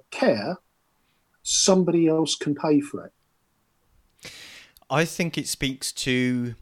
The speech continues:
Speaker 2: um, I think it speaks to that, that weird thing about aspiration, in the sense that as parents,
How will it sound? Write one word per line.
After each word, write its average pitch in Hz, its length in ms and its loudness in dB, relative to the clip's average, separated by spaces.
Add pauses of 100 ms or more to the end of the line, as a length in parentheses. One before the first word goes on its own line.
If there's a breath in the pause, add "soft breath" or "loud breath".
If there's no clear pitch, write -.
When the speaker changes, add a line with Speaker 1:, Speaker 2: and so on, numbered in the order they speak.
(400)
Speaker 2:
um, 113 600 -2 (160)
I 113 80 -4
think 147 200 -4
it 147 80 -8
speaks - 360 -6
to 127 100 -8
that, 117 280 -6 (280)
that 123 240 -4 (180)
weird 131 380 -2
thing 123 240 -4
about 110 300 -4
aspiration, 104 960 -6 (640 soft breath)
in 101 180 -4
the 101 80 -4
sense 104 360 -6
that - 200 -8
as 98 200 -4
parents, 110 960 -6